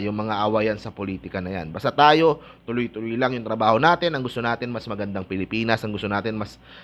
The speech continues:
ah, maayos at mas magandang buhay para sa mga kababayan po natin. O, bahala silang mag-away. Pag meron pong development dito, ire-report ko po. Basta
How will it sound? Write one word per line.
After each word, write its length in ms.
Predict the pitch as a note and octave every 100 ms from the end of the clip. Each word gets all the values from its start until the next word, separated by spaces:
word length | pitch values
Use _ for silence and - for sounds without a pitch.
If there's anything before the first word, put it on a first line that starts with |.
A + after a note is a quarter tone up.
| -
ah, 320 | F#2+ G2+ G2+
maayos 640 | G#2+ B2 D3+ D3 D#3 D#3
at 160 | A2 -
mas 160 | A2 A2
magandang 400 | G#2 G#2+ G2+ G#2+
buhay 400 | A#2 A#2 A#2 A2+
para 160 | G#2
sa 160 | G#2 G2+
mga 160 | F#2+
kababayan 480 | F#2+ G2 F#2 F#2 F#2+
po 160 | F2+ F2+
natin. 560 | D#3 D#3+ D#3 D3 D3+ - - - -
O, 160 | D#2+
bahala 400 | D#2 G2+ A2+ A#2
silang 240 | A2 A#2 A#2
mag-away. 560 | G#2+ C3 C#3 B2+ B2
Pag 160 | B2 B2
meron 240 | D#3+ F#3+
pong 160 | F#3+ F3
development 560 | D3 C#3 C3+ C3+ A#2+
dito, 320 | C3+ D3+ D3+ B2
ire-report 560 | A2+ G#2+ G#2+ G#2+ G#2
ko 160 | - -
po. 160 | E3+
Basta 320 | - A#2+ -